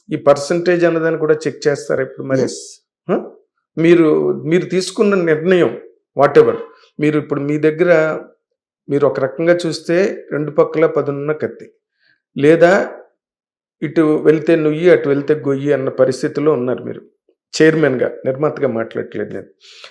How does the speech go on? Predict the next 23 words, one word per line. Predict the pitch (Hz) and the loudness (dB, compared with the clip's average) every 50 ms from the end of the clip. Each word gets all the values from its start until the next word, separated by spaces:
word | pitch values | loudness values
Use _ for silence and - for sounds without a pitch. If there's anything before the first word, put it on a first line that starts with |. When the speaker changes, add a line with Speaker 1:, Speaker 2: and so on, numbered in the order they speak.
| _ - | _ -4
Speaker 1:
మీ | 147 151 170 | 2 4 4
నిర్ణయాలు | 175 170 170 170 170 180 190 190 190 190 180 180 175 170 | 4 4 4 2 2 2 2 4 4 4 4 4 4 2
గ-, | - 147 143 147 147 147 | 0 2 2 2 2 2
ప్రభుత్వం, | - - 147 147 147 165 156 - - - 143 135 135 139 139 - - | 0 -2 0 0 0 -2 -6 -8 -10 -10 -8 -8 -8 -10 -10 -4 0
పరిశ్రమ | 147 147 170 165 - - 175 165 - 156 147 147 143 - - - - _ _ _ _ _ - | 2 2 2 2 0 2 2 2 2 2 0 -2 -2 -6 -10 -16 -20 _ _ _ _ _ -2
ఒప్పుకునేటట్టు | 143 139 143 151 147 165 156 156 151 147 147 139 127 - 139 | -2 -2 -4 -4 -2 0 0 0 0 -2 -4 -8 -10 -10 -10
మీరు | 135 139 139 135 131 127 123 - - | -10 -8 -6 -6 -6 -6 -6 -6 -6
చేయగలరా, | 131 127 127 131 135 131 123 127 107 107 | -6 -4 -4 -4 -4 -4 -4 -6 -6 -4
లేకపోతే | 95 80 139 - - - 151 151 156 165 | -4 -4 -4 -4 -2 -2 -2 0 2 2
Speaker 2:
అంటే | 180 175 190 190 | 2 0 0 -2
ఇప్పుడు | 190 180 190 208 220 233 247 240 202 | -4 -2 2 2 2 4 4 6 6
Speaker 1:
ప్రభుత్వం | 175 175 202 190 185 202 202 208 196 | 6 8 6 4 4 4 4 6 4
ఒప్పుకునేటట్టు | 175 - - 160 170 165 165 - - 147 135 - - 143 | 4 2 -2 -4 -2 -2 -2 -2 -4 -8 -12 -10 -10 -8
చేయగలరా? | 127 131 | -6 -2
Speaker 2:
సీఎం | 143 170 175 180 175 | 0 0 0 2 2
రేవంత్ | 175 170 170 175 175 180 165 160 | 2 4 2 2 2 0 -2 -2
రెడ్డి | 165 165 160 156 165 | -2 -2 -2 -2 -2
గారు | 160 170 165 160 160 160 165 175 180 175 180 175 | -2 -2 -2 -2 -2 -4 -4 -4 -4 -4 -2 -2
ఇటు | 160 - 175 160 143 139 131 127 131 127 127 131 - - | -2 -2 -4 -6 -8 -6 -6 -8 -10 -10 -12 -14 -14 -14
ఇండస్ట్రీకి, | 131 127 127 147 147 147 - - 160 160 156 156 165 165 | -12 -6 -2 -2 -2 -2 -4 -6 -4 -4 -4 -2 -4 -2
అటు | 143 143 147 | -2 -4 -4
గవర్నమెంట్కు | 131 131 123 131 139 139 147 147 147 147 143 139 139 131 147 151 156 156 156 - - - _ _ _ 98 117 139 | -2 0 0 0 0 -2 -4 -4 -4 -4 -6 -6 -8 -10 -10 -10 -10 -10 -12 -12 -16 -18 _ _ _ -20 -16 -12
నేనుంటే, | 135 135 135 127 120 120 120 127 151 151 151 156 - - | -10 -10 -8 -8 -10 -10 -6 -4 -4 -4 -4 -6 -10 -12